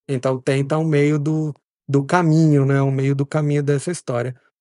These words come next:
Uma autora que eu acho que talvez traz essa discussão pra um, pra um outro patamar e que talvez resolva um pouco isso é a Patricia Churchland, que é uma neurocientista.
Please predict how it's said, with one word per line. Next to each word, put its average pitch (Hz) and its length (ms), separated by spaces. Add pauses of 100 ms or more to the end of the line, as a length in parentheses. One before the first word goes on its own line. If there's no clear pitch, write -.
(220)
Uma 320 220
autora 190 380
que - 100
eu 170 60
acho 160 160
que - 100
talvez 151 520
traz 143 600
essa 156 220
discussão 147 380
pra 147 160
um, 139 260
pra 139 200
um 143 80
outro 277 220
patamar 147 680 (420)
e 160 60
que - 60
talvez 165 340
resolva 165 600
um 156 80
pouco 147 320
isso 196 300
é 170 40
a 156 60
Patricia 196 540 (140)
Churchland, 156 600
que - 80
é 151 40
uma 151 120
neurocientista. 160 1000